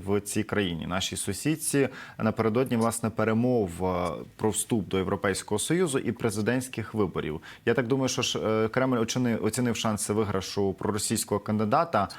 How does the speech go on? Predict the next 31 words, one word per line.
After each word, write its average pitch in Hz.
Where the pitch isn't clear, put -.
Попри 120
все, 113
на 101
жаль, 90
навіть 95
після 104
двох 101
років 101
війни 101
в 85
Росії 98
проти 95
України, 92
цей 107
шанс 98
в 107
доволі 110
великий 135
у 117
Молдові, 95
але, 95
мабуть, 101
щось 117
у 117
них 110
іде 110
не 107
так, 160
тому 117
вони 120
хочуть 117